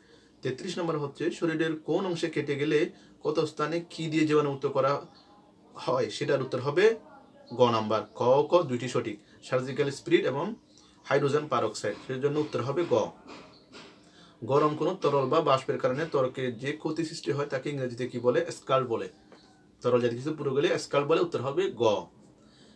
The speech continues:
পঁয়ত্রিশ নম্বর, ডুবে যাওয়া রোগীর প্রাথমিক চিকিৎসার ক্ষেত্রে নিচের কোনটি করা প্রয়োজন নয়? ক নাম্বার। যদি পালস থাকে তবে সিপিআর দেওয়া, এটি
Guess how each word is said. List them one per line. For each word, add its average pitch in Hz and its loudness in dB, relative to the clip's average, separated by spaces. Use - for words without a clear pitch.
পঁয়ত্রিশ 175 -2
নম্বর, 165 2
ডুবে 156 2
যাওয়া 175 4
রোগীর 156 -2
প্রাথমিক 170 -2
চিকিৎসার 165 -2
ক্ষেত্রে 165 -4
নিচের 139 -2
কোনটি 143 -4
করা 175 2
প্রয়োজন 139 0
নয়? 127 -2
ক 131 2
নাম্বার। 113 0
যদি 120 -2
পালস 143 0
থাকে 156 -4
তবে 135 -2
সিপিআর 117 -2
দেওয়া, 92 -6
এটি 175 -4